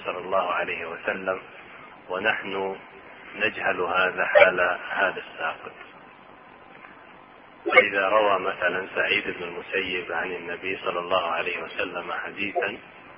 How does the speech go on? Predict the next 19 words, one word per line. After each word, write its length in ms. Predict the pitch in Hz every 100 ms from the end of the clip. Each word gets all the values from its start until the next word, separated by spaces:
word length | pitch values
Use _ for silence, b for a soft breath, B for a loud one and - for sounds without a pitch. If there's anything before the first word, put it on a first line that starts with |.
| - -
فإن 280 | 98 95 98
ذلك 540 | 92 90 95 87 - 87
يسمى 640 | 85 - 92 87 90 90 - -
مرسلاً. 600 | 131 - - 87 87 85 - - - - - - - - - - - -
يسأل 500 | 139 - 139 123 120 -
سائل 360 | 127 110 104
يقول: 480 | 101 - 101 92 85 - - - - - - - - - - 101
إذا 220 | 95 101
كان 320 | - 151 143
التابعي 760 | - - 107 98 95 98 104 - - - - - -
هو 280 | 123 123 107
من 260 | 104 95
لقي 360 | 104 110 110 98
الصحابي 760 | - 90 87 90 87 92 - - - -
وسمع 600 | 107 - 101 92 82 87
منه، 260 | 92 87 - - - - - - - - - - -
فلماذا 680 | 98 101 117 139 127 120
يعد 460 | 107 101 117 117 113
المرسل 720 | 101 101 110 107 104 104